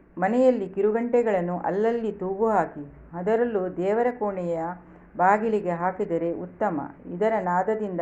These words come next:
ನೆಗೆಟಿವ್ ಎನರ್ಜಿ ಹೊರಹಾಕುತ್ತದೆ. ಉಪ್ಪಿನ ಬಳಕೆ. ಉಪ್ಪು ನೆಗೆಟಿವ್ ಎನರ್ಜಿಯನ್ನು ಹೀರಿಕೊಳ್ಳುತ್ತದೆ.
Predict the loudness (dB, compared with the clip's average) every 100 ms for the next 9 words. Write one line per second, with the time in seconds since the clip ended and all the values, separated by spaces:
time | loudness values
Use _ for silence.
0 | 0 0 -4 -4 -6 -4 -2 -2 -4 -8
1 | -10 -10 -20 -18 -2 0 2 0 -2 -4
2 | -4 -2 -10 -14 -20 -20 -20 -20 -20 -8
3 | -8 -4 -2 2 4 2 0 -6 -12 -6
4 | -6 -4 -4 -2 -2 -2 -2 -2 -4 -2
5 | -2 -2 -2 -2 -2 -4 -4 -4 -2 0
6 | 0 -2 -6 -8 -8